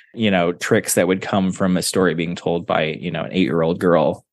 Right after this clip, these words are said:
that is in that situation. It's a wonderful story. Love that book so much. Yeah, and I, and at the end, that's another one where, like, I don't know. I don't know, was she ever possessed? Is she still possessed?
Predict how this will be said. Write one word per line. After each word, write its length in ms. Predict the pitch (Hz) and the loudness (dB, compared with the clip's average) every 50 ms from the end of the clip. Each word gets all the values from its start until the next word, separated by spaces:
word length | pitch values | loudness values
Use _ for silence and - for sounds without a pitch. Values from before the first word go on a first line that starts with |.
| _ - - | _ -8 -2
that 180 | - 90 71 | -2 0 0
is 160 | 73 78 - - | 0 -2 -4 -6
in 140 | 87 80 | -6 -6
that 200 | 78 73 67 - - | -6 -6 -6 -6 -6
situation. 680 | - - - - - - - - - - - - - - - | -6 -6 -6 -6 -4 -6 -6 -6 -8 -8 -8 -10 -12 -12 -10
It's 140 | - - | -4 -2
a 60 | 101 98 | 0 2
wonderful 360 | 101 127 147 147 123 - 107 | 4 4 4 4 2 0 -2
story. 360 | - - 85 85 85 76 - - | -4 -2 0 0 0 0 -2 -4
Love 380 | 85 90 98 104 120 110 - | -2 2 4 4 4 2 2
that 160 | - - - - | -2 -6 -6 -6
book 180 | - - - | -8 -8 -6
so 180 | - - 101 95 | -4 -4 -2 -2
much. 320 | 87 80 76 - - - - - - - - - - _ _ _ - - | -4 -6 -8 -10 -12 -14 -14 -18 -20 -20 -20 -20 -20 _ _ _ -14 -8
Yeah, 180 | 120 143 143 - | -4 -4 -4 -4
and 120 | - - 87 | -4 -2 -2
I, 260 | 87 85 85 78 - | -2 -2 -2 -4 -6
and 220 | - 90 90 87 90 | -4 -4 -2 -2 -4
at 120 | 90 - | -4 -6
the 120 | - 90 | -4 -2
end, 160 | 92 98 101 101 | -2 -2 -2 -4
that's 140 | 95 - | -6 -6
another 260 | - 104 101 95 101 101 | -6 -4 -2 -2 0 0
one 220 | 110 135 117 87 | 0 -2 -2 -4
where, 120 | 85 - 185 | -6 -8 -10
like, 160 | 196 190 - | -10 -10 -8
I 100 | - 95 | -6 -6
don't 140 | 87 92 101 | -4 0 2
know. 180 | 160 196 196 - _ _ - | 2 2 0 -2 _ _ -6
I 60 | 92 | -4
don't 80 | 92 | -2
know, 40 | 92 | -2
was 140 | 90 92 92 | 0 -2 -2
she 140 | - - 98 | 0 0 0
ever 120 | 98 107 117 | 0 0 0
possessed? 460 | 117 117 113 127 156 190 - - - | 0 0 2 2 0 0 -4 -8 -6
Is 60 | - | -4
she 120 | - 104 | -2 -2
still 220 | 92 - - 98 107 | 0 0 0 0 2
possessed? 480 | 110 110 123 151 220 - - - - | 2 2 2 2 0 -2 -6 -12 -16